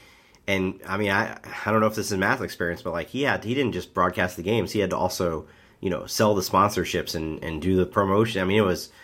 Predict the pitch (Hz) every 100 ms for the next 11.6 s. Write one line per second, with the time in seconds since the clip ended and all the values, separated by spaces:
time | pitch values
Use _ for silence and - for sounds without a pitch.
0 | - - _ - - 110 113 117 110 101
1 | 101 92 87 117 98 87 87 87 78 95
2 | - 76 76 110 110 90 87 82 - _
3 | _ _ _ _ _ - 85 80 76 71
4 | - _ - 104 90 90 87 - 95 87
5 | 95 - 104 113 76 85 80 80 80 -
6 | 90 - 82 - 113 80 67 - 85 78
7 | 76 85 76 - 85 76 76 - 82 78
8 | - 76 78 - 76 76 107 101 - -
9 | - - - 135 123 90 - 87 90 117
10 | 107 85 - - 82 76 76 71 - -
11 | 82 80 71 73 65